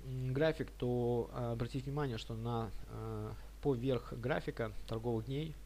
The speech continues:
на дневном таймфрейме, сейчас отображается кластер профайл, э, видно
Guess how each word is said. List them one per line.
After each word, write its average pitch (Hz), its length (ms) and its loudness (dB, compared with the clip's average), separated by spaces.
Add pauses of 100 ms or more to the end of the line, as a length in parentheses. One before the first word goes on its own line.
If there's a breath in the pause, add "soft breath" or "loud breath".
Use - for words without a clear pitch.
(460 loud breath)
на 117 100 -2
дневном 117 300 -2
таймфрейме, 117 460 0
сейчас - 220 -4
отображается 110 500 0
кластер - 320 -4
профайл, 123 500 0 (140)
э, 113 460 -2 (400)
видно 143 440 0